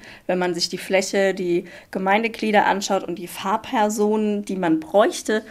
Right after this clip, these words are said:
hätten wir eigentlich jetzt schon das Jahr zwanzig dreißig in Saarbrücken West. Und wir müssen einfach sehen,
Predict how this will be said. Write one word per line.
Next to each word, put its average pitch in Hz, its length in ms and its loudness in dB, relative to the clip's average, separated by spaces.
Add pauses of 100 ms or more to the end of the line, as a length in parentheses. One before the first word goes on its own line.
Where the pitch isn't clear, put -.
(240)
hätten - 340 0
wir 185 200 0
eigentlich 185 760 -2
jetzt 180 220 -4
schon 185 180 -2
das 165 220 -2
Jahr 156 160 2
zwanzig 180 440 -4
dreißig - 480 -2
in - 140 -2
Saarbrücken 302 480 2
West. 392 300 0 (460)
Und 185 220 0
wir 190 120 2
müssen 202 560 0
einfach - 420 -2
sehen, 190 480 0